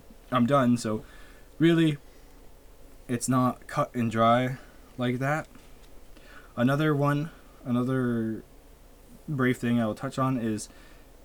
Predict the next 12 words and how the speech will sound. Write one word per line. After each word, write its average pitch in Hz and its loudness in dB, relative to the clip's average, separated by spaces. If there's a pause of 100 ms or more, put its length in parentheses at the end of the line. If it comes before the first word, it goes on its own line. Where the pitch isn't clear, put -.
(360)
a 113 0
lot 143 4
of 165 -2
the 139 -2
fear 135 2
in 117 2
euthanasia 113 0
is 104 -4
that 104 -2 (120)
there 117 0
will 117 2
be, 110 0